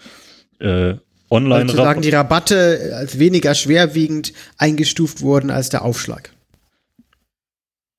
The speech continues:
Speaker 1: Ähm, ja, ja, be-, ja, beziehungs-, ja, also es ist, äh, das, das eine wird als, also wenn du, wenn du einen Online-Rabatt gewährst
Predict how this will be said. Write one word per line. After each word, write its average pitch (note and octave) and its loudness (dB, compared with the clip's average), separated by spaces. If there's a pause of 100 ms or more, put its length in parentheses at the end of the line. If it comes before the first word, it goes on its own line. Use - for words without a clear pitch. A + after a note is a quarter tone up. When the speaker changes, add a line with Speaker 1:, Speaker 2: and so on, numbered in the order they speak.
(180)
Speaker 1:
Ähm, A#2 -2 (1300)
ja, G2+ 0 (560)
ja, G2 -2 (280)
be-, - -16
ja, B2+ 2
beziehungs-, G#2+ -2
ja, A2 2
also A2 2
es G#2+ 0
ist, - -4
äh, G#2 0 (680)
das, - -4
das A2 -2
eine B2+ 2
wird B2+ 0
als, A#2 -2 (460)
also G2+ 2
wenn A2+ 2
du, A#2 0
wenn A2 2
du A#2 0
einen A2 0
Online-Rabatt B2 0
gewährst A2 -2